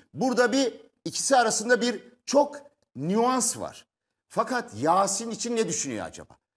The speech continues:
Ben sana bir şey söyleyeyim mi? Ben şahsi fikrimi söyleyeyim mi sana? Yasin'i oyu az filan zannediyorlar ya, ben hiç öyle tahmin etmiyorum. Ben Yasin'in oyunun Sercan'dan, Berkan'dan çok çok aşağıda olduğunu filan tahmin etmiyorum.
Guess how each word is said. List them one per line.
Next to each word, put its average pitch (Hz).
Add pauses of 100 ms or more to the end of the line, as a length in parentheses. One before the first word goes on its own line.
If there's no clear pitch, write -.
(160)
Ben 127
sana 135
bir 117
şey 131
söyleyeyim 190
mi? 92 (500)
Ben 95
şahsi 110
fikrimi 120
söyleyeyim 196
mi 180
sana? 85 (340)
Yasin'i 107 (260)
oyu 117
az 123
filan 123
zannediyorlar 123
ya, 107 (260)
ben 107
hiç 139
öyle 117
tahmin 110
etmiyorum. 92 (720)
Ben 123
Yasin'in 143
oyunun 147 (120)
Sercan'dan, 143
Berkan'dan 143
çok -
çok 143
aşağıda 139
olduğunu 135
filan 147
tahmin 143
etmiyorum. 208